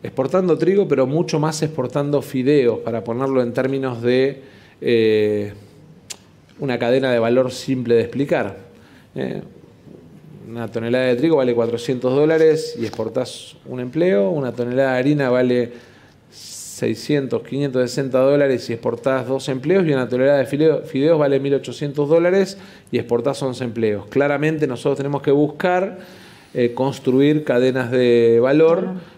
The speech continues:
Speaker 1: que nos permitan ser jugadores en ese sentido. Eso es lo primero. Y la ley de agroindustria, la ley de bio y nanotecnología,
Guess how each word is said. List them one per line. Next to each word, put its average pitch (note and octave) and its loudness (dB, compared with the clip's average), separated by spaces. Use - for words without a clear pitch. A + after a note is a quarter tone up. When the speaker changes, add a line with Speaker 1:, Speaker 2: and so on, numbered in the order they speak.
Speaker 1:
que C3 -4
nos A#2+ -6
permitan C3 2
ser B2+ 0
jugadores B2 2
en A#2 -6
ese G#2+ -10
sentido. G#2+ -4
Eso D#3 0
es E3 4
lo C#3+ 2
primero. A2+ -4
Y A#2 0
la A2 -4
ley C#3 4
de D3+ 4
agroindustria, C3+ -2
la A2 -4
ley B2+ 4
de C3+ 4
bio C#3+ 2
y C#3 2
nanotecnología, A#2+ 0